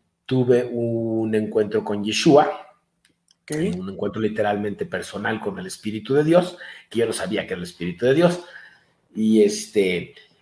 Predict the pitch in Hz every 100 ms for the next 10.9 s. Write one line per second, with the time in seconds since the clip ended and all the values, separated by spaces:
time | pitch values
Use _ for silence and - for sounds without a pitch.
0 | _ - 147 151 143 147 131 123 120 131
1 | 123 127 131 117 104 - 120 120 127 135
2 | 131 123 107 - - _ 107 107 101 -
3 | 107 98 95 98 107 110 101 87 87 117
4 | 113 180 151 107 98 90 87 117 113 110
5 | 92 87 87 110 - 170 180 - - -
6 | _ _ - 107 101 107 104 104 104 107
7 | 107 120 107 95 98 101 98 95 - 87
8 | 107 147 - 104 101 110 123 147 101 98
9 | - 165 196 - - - _ _ - -
10 | - - 95 - - - - - -